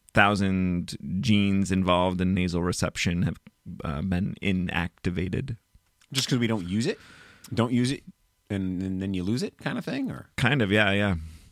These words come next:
Speaker 1: Mm-hmm. That's what she's saying.
Speaker 2: Really? I mean, I guess
Speaker 1: Um,
Speaker 2: it would make sense if, if, you know, if through mutation,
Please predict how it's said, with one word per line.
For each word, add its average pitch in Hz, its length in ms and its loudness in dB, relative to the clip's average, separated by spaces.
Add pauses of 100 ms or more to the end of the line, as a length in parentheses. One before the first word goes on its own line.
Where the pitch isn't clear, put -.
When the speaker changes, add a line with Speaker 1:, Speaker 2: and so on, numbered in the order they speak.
(100)
Speaker 1:
Mm-hmm. 107 180 2 (600)
That's - 140 -4
what 98 100 0
she's 95 160 -4
saying. 90 320 0 (220)
Speaker 2:
Really? 180 240 -6 (340)
I 202 40 0
mean, 202 120 0
I 190 40 2
guess 87 160 0
Speaker 1:
Um, 87 60 -2
Speaker 2:
it 87 60 -6
would 120 100 -2
make 131 200 -4
sense 127 300 -4
if, 104 220 -8
if, - 260 -6 (160)
you 113 100 -4
know, 85 180 -6 (220)
if - 380 -12 (640)
through 113 160 0
mutation, 92 880 -2